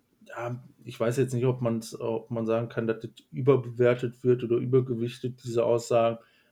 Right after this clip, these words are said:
Aber es ist halt so, so funktioniert halt Social Media. Man, man labert, äh, hier und da mal Scheiße und dann, äh, kriegt man das halt zurück. Da muss man das irgendwo, äh,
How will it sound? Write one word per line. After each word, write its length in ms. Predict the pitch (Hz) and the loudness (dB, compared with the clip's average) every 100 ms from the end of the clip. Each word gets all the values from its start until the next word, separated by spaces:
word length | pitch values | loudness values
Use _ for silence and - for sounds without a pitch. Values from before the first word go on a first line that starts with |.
| - | -4
Aber 180 | 117 127 | 2 4
es 100 | 131 | 4
ist 60 | |
halt 160 | 165 147 | 4 4
so, 180 | - 135 | 2 0
so 240 | 131 135 | 2 0
funktioniert 560 | 131 143 - 131 135 139 | 0 -2 -2 0 0 0
halt 140 | 131 | -2
Social 340 | 131 127 127 123 | 2 0 2 0
Media. 440 | 139 139 131 127 | 0 2 2 2
Man, 240 | 120 117 120 | 0 -4 -4
man 260 | 127 117 | -4 0
labert, 520 | 110 117 123 117 - | 4 4 4 2 -2
äh, 260 | - 113 113 | -4 0 0
hier 160 | - 123 | 2 2
und 120 | 117 | 4
da 80 | 113 | 2
mal 160 | 110 | 2
Scheiße 520 | - 123 120 127 127 | 0 2 2 0 -4
und 160 | 120 110 | -4 -2
dann, 260 | 107 107 110 | -4 -4 -4
äh, 240 | 110 104 - _ _ _ _ | -6 -6 -10 _ _ _ _
kriegt 220 | 135 127 | -8 -2
man 160 | 120 117 | 0 2
das 180 | 113 | 4
halt 160 | 117 110 | 2 2
zurück. 400 | - 113 135 135 - - | 0 0 0 -2 -14 -8
Da 60 | 110 | -6
muss 260 | 117 117 | -6 -4
man 120 | 120 | -2
das 120 | 113 107 | -2 -2
irgendwo, 760 | - 113 107 110 110 113 | -2 -4 0 0 0 0
äh, 40 | 107 | -2